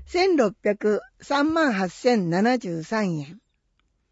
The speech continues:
当期資金収支差額、三百七十五万三千四百七十五円。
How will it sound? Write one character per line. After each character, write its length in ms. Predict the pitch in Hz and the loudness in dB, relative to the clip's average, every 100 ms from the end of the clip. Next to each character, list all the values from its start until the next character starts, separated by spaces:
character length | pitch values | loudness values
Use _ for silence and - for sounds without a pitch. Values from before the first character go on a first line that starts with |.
| _ _ _ _ _ _ _ _ _ _ _ _ | _ _ _ _ _ _ _ _ _ _ _ _
当 280 | - 403 370 | 0 2 2
期 360 | - 185 160 - _ _ - | 0 0 0 -6 _ _ -10
資 220 | - 262 | -2 -2
金 260 | - 370 370 | 2 2 0
収 260 | 349 349 | 0 -2
支 160 | 302 320 | -2 -4
差 160 | 294 | -2
額、 420 | 262 175 - 123 - _ _ _ _ _ _ _ | -2 -4 -6 -14 -14 _ _ _ _ _ _ _
三 320 | - 370 370 | -4 0 2
百 240 | 320 240 214 | 2 0 0
七 280 | 190 220 247 | 0 0 0
十 200 | 220 180 | 0 -2
五 160 | 175 | 0
万 280 | 190 226 185 | 0 0 -2
三 320 | - 262 262 | -2 0 0
千 260 | 269 254 196 | 0 -2 0
四 200 | 196 220 | -2 -2
百 260 | 196 151 151 | -4 -6 -6
七 280 | 165 196 | -4 -4
十 260 | 208 165 151 | -4 -8 -8
五 180 | 151 175 | -4 -4
円。 160 | 139 | -6